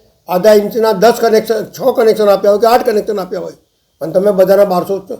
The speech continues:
સોળસો, સોળસો રૂપિયા લો છો. એટલે જે માણસ યુઝ ના કરે, એના બી પૈસા આપવાના. એટલે આ વડોદરા શહેરના નગરજનો બહુ સીધા છે, જે કોર્ટમાં નથી જતા. બાકી આવી રીતે ટેક્સો ના લેવાય.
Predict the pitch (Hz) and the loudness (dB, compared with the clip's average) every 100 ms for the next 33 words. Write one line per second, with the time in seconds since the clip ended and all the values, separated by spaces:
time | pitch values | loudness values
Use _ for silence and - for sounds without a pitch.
0 | _ _ _ 190 180 185 185 180 175 - | _ _ _ -4 -2 0 -2 -2 -4 -2
1 | 156 143 139 120 - _ _ _ 196 233 | -4 -6 -8 -18 -20 _ _ _ -2 -2
2 | 147 240 254 233 247 233 - _ _ 180 | 0 0 2 2 0 0 -10 _ _ -4
3 | 240 320 262 254 240 208 196 196 _ _ | 2 2 4 2 2 0 -2 -6 _ _
4 | 185 190 190 190 156 165 151 - 127 110 | -4 -4 -4 -10 -10 -10 -10 -12 -16 -16
5 | _ _ _ 156 196 202 220 220 _ _ | _ _ _ -14 -4 -2 -2 -6 _ _
6 | 160 190 190 185 196 180 175 185 185 160 | -2 0 2 0 -2 -2 0 2 0 0
7 | 175 175 180 185 185 _ 156 190 226 202 | -2 -2 -4 -6 -10 _ -2 0 0 -2
8 | 185 175 175 175 180 _ 175 175 165 156 | -4 -4 -4 -12 -14 _ -14 -8 -8 -6
9 | 175 175 156 156 147 151 147 _ _ 143 | -2 -2 -4 -10 -10 -10 -12 _ _ -8
10 | 165 160 208 208 - _ - 165 175 175 | -8 -4 -4 -4 -8 _ -6 -4 -2 -4
11 | 180 180 156 - 160 151 135 110 | -6 -8 -12 -12 -8 -8 -8 -12